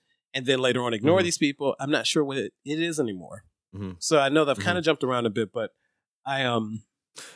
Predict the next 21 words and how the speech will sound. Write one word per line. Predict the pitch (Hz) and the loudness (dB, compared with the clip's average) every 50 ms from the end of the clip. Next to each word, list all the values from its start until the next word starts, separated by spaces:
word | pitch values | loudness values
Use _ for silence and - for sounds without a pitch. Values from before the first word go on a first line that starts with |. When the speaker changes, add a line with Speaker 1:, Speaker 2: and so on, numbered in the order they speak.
| _ - | _ 2
Speaker 2:
No, | 180 214 277 330 | 4 4 4 4
Speaker 1:
I'm, | - 233 190 151 - - - - | 4 4 6 4 4 2 -2 0
I'm | 143 156 147 | 0 0 4
suspect | - - 214 233 294 254 175 147 139 160 | 6 8 8 8 8 6 6 6 6 6
Speaker 2:
no, | |
Speaker 1:
about | 143 139 - 143 135 | 6 6 6 6 4
Speaker 2:
I, | 123 110 127 151 | 2 2 4 6
I | |
mean, | 151 156 143 | 6 6 4
Speaker 1:
diversity, | 110 107 92 - - - - - - - _ _ _ _ _ - | 4 0 -4 -8 -10 -12 -16 -20 -20 -20 _ _ _ _ _ -2
and | 139 | 0
I'm | 143 | 0
suspect | 135 - 151 135 - - 131 131 - - | 2 4 2 2 2 4 2 2 4 4
about | 123 110 123 120 | 2 2 2 2
what | 113 131 131 - | 2 0 0 2
people | - 143 135 123 123 107 | 4 4 4 4 2 0
Speaker 2:
um, | - - | -2 -2
Speaker 1:
claim | - - 147 139 139 131 | 0 2 2 2 2 2
to | 139 123 | 0 0
really | 123 117 113 | 2 0 0
want. | 110 113 113 101 85 - - - | 0 0 0 -2 -2 -4 -8 -16